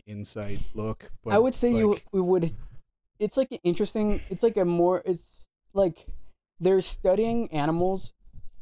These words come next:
Speaker 2: via reading National Geographics, and they're studying animals by going out there and, like,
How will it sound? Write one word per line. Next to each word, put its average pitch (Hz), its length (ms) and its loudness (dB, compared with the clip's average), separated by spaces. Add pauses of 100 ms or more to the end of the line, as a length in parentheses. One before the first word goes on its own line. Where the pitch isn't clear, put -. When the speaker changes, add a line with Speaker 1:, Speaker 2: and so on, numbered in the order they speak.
(320)
Speaker 2:
via 170 260 4
reading 151 360 2
National 143 320 -2
Geographics, 135 600 -4
and 156 120 -4
they're 147 80 -2
studying 147 320 -4
animals 135 240 -2
by 131 80 -2
going 131 380 -4
out 131 160 -8
there 139 180 -2
and, 127 320 -6
like, 120 260 -8